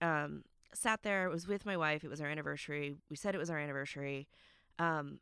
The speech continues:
and we were just ignored. Like, there were suits all around us. There were, like, all these business dinners all around us. And we were just completely ignored. And I just thought, "This is some bullshit. Like, this is crazy." And I, we're ignored 'cause we're women, and we're ignored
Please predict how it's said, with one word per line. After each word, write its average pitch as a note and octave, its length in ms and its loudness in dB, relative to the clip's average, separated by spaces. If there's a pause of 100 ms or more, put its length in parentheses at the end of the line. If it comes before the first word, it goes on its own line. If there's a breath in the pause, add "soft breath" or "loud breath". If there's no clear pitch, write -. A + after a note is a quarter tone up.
(120)
and E3+ 100 0
we A3 80 2
were C#4 100 0
just C#4+ 200 -6
ignored. C#3 480 -6 (400)
Like, D#3+ 80 -2
there F#3+ 100 2
were F#3 60 0
suits - 340 -4
all G#3 140 0
around D#3 300 0
us. D3 240 -2
There D3 140 -6
were, C#3+ 100 -6
like, C#3 400 -8
all D#3+ 100 2
these F#3 160 0
business D3 320 -6
dinners C#3+ 320 -4 (100)
all D#3 160 2
around C#3+ 260 -2
us. C#3 260 -8 (460 loud breath)
And E3 100 0
we F#3 60 2
were G3+ 100 0
just G#3+ 160 -8
completely - 500 -8
ignored. E3+ 400 -8 (520)
And E3 140 2
I E3 120 2
just D3+ 180 -6
thought, C#3+ 280 -2
"This - 200 -6
is C#3 100 -10
some E3+ 280 -6
bullshit. - 420 -8 (100)
Like, - 300 -8
this D3 160 -8
is D#3 100 -8
crazy." D#3 360 -2
And C#3 80 -6
I, C3+ 100 -6 (280 loud breath)
we're D#3 100 4
ignored D#3+ 280 4
'cause E3 220 -4
we're E3 80 2
women, D3+ 320 0
and D3 80 -6
we're C#3+ 80 -2
ignored C#3 300 -8